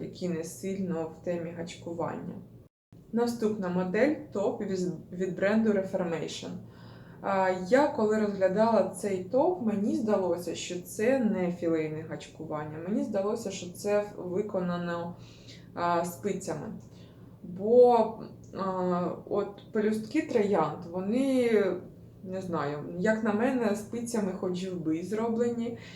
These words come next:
І, в принципі, можна таку, як сіточку зробити, якщо ви будете в'язати, наприклад, а, дві петлі разом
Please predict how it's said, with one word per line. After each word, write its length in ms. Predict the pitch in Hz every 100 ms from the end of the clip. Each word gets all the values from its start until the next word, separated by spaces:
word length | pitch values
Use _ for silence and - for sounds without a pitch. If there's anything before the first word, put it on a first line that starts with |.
| -
І, 100 | 240
в 140 | 233
принципі, 640 | - 285 339 - 226 220 208
можна 480 | 202 240 262 226 202
таку, 580 | 208 - 214 226 214
як 380 | 185 202 196 -
сіточку 800 | - - 285 - - - 185 180
зробити, 760 | 185 185 180 226 226 185 - - - -
якщо 400 | 170 - 226 214
ви 140 | 196
будете 680 | 180 185 180 180 175 170 165
в'язати, 560 | 175 180 185 196 190
наприклад, 720 | 175 165 165 185 185 165 151 151 - -
а, 360 | 175 170 165 170 175 - - - - - - - - - - - - - - -
дві 380 | 180 180 220 220
петлі 400 | 202 185 190 196
разом 720 | 175 180 185 208 233 240